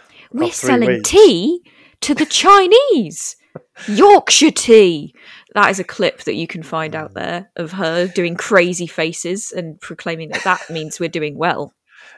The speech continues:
Speaker 2: Yeah, but
Speaker 1: Um,
Speaker 2: that, that was nothing compared to what she's
Speaker 1: No, I
Speaker 2: done
Speaker 1: know.
Speaker 2: now. She's got impact. Anyway, that, that, this isn't the point. Let's, uh, get back
Speaker 1: Oh, but that, she's
Speaker 2: onto
Speaker 1: stealing
Speaker 2: cult
Speaker 1: my
Speaker 2: hacking.
Speaker 1: happiness,
Speaker 2: We're not,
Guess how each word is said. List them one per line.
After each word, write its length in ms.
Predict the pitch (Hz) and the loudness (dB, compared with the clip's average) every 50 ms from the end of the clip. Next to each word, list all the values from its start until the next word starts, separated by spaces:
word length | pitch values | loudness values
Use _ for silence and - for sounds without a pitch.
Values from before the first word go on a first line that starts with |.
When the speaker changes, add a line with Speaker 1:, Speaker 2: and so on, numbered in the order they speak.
| _ | _
Speaker 2:
Yeah, 100 | - 139 131 | -10 -8 -6
but 40 | 135 | -4
Speaker 1:
Um, 60 | 135 | -4
Speaker 2:
that, 300 | 156 131 - - - 131 | -4 -4 -4 -8 -8 -4
that 220 | 147 156 143 - | -2 -2 -2 -4
was 220 | 127 131 127 113 117 | -6 -8 -10 -10 -10
nothing 360 | 123 135 131 - 123 113 113 | -14 -14 -12 -12 -14 -14 -14
compared 360 | - 120 110 _ 123 120 117 | -18 -20 -14 _ -10 -10 -10
to 100 | - - 113 | -12 -16 -16
what 140 | 117 - - | -16 -18 -18
she's 200 | - - 120 156 | -20 -18 -16 -16
Speaker 1:
No, 160 | 156 147 151 | -16 -14 -14
I 120 | 156 151 151 | -14 -14 -12
Speaker 2:
done 200 | 143 123 120 - | -12 -12 -12 -12
Speaker 1:
know. 80 | 127 127 | -12 -14
Speaker 2:
now. 40 | |
She's 160 | 120 - - - | -14 -14 -18 -18
got 140 | - - 120 | -18 -16 -18
impact. 240 | 113 _ - 117 135 | -16 _ -10 -8 -6
Anyway, 340 | 160 160 143 131 117 113 117 | -4 -2 -2 -2 -4 -4 -6
that, 160 | 139 135 107 | -8 -8 -8
that, 180 | 131 143 - 127 | -8 -12 -12 -12
this 180 | 151 156 - - | -14 -14 -14 -14
isn't 180 | 143 131 135 120 | -16 -16 -16 -16
the 60 | 110 | -16
point. 280 | - - 139 131 117 117 | -12 -10 -10 -10 -10 -10
Let's, 300 | 135 123 - - - - | -12 -12 -10 -10 -4 -2
uh, 60 | 208 | 0
get 360 | 226 214 202 196 196 196 190 190 | 2 4 4 4 4 4 4 4
back 80 | 196 196 | 4 2
Speaker 1:
Oh, 340 | 190 190 190 190 185 190 185 | 2 2 2 2 0 0 -2
but 140 | 190 202 - | -2 -4 -4
that, 140 | 214 190 - 269 | -4 -4 -4 -4
she's 180 | 262 233 214 | -4 -4 -4
Speaker 2:
onto 40 | - | -4
Speaker 1:
stealing 200 | - 254 226 - | 0 0 2 2
Speaker 2:
cult 60 | 214 196 | 2 2
Speaker 1:
my 100 | 190 214 | 2 2
Speaker 2:
hacking. 180 | 233 226 220 | 2 2 0
Speaker 1:
happiness, 560 | 233 - - 233 190 180 180 196 - - - - | 0 0 -4 -4 -4 -2 -4 -6 -6 -12 -6 -2
Speaker 2:
We're 160 | 151 - - | 0 2 2
not, 180 | 170 175 165 | 2 2 2